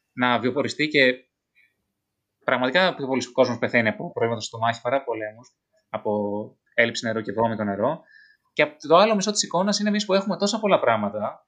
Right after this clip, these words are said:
υποσυνείδητα το βγάλουμε φωτογραφία γιατί μας φαίνεται περίεργο, και όμως είμαστε, ζούμε στον ίδιο κόσμο και είναι απίστευτο. Πόση δι-, διαφορετική αντιμετω-, οπότε μετά από αυτό, εγώ πώς να έρθω μετά και να αφήσω το νερό να τρέχει, να παίρνω,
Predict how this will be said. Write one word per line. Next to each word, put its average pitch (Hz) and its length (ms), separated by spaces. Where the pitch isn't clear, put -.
υποσυνείδητα 180 560
το 170 100
βγάλουμε 208 240
φωτογραφία 156 520
γιατί 185 180
μας 180 140
φαίνεται 175 260
περίεργο, 123 680
και - 100
όμως 214 180
είμαστε, 196 240
ζούμε 196 160
στον 185 160
ίδιο 185 120
κόσμο 151 320
και 95 100
είναι 135 100
απίστευτο. 143 520
Πόση 143 460
δι-, 135 200
διαφορετική 135 760
αντιμετω-, 120 360
οπότε 175 180
μετά 160 140
από 175 120
αυτό, 120 440
εγώ 156 180
πώς - 480
να 143 120
έρθω 139 260
μετά 123 260
και 117 120
να 110 60
αφήσω 117 240
το 120 60
νερό 120 200
να 120 120
τρέχει, 120 640
να 107 340
παίρνω, 123 300